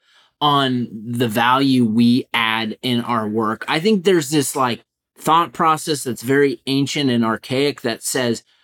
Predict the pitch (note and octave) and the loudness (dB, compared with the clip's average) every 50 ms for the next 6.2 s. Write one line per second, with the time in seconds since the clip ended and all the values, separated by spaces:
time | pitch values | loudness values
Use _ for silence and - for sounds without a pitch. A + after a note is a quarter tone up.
0 | _ _ _ - F3 F#3 F#3 - E3 C#3 C3 C3 B2+ B2+ A#2 - _ _ _ - | _ _ _ -2 2 2 2 2 2 0 0 0 0 -2 -4 -6 _ _ _ 2
1 | D3 C#3+ C#3 C3 - - B2+ B2+ C#3 D3+ E3 - - D#3 D3 D3+ D3 - D3+ A#2+ | 2 2 2 2 -2 -2 0 0 2 2 0 -2 -4 -4 -2 -2 -2 -4 -6 -8
2 | - - - B2+ A#2+ A#2 - - A#2+ A#2+ A#2 A2+ - A#2+ A#2+ A2 - - - - | -8 -6 -4 -2 -2 -2 -2 -4 -4 -2 -2 -2 -2 -2 -4 -4 -4 -8 -6 -2
3 | C3 C3 C3 C3+ C3 B2+ B2+ B2 A#2+ B2 B2+ A#2+ - - - A#2 A#2+ B2 B2+ A#2+ | 0 2 2 2 2 0 0 2 2 2 0 -2 -4 -4 -2 -2 0 0 -2 -2
4 | - - B2+ A#2+ A#2 A2 - - A2 A2 G#2 A#2 A#2+ B2 - - - A#2+ A#2 A2 | -4 -4 -2 0 -2 -2 -2 -4 -4 -4 -2 0 -2 -2 -2 -4 -6 -4 -4 -4
5 | - - C3+ C3 B2+ A#2 A2 - _ _ _ _ _ _ _ _ _ _ - D3 | -4 -2 -2 0 0 0 -2 -4 _ _ _ _ _ _ _ _ _ _ 0 2
6 | D3 D3+ - | 2 2 0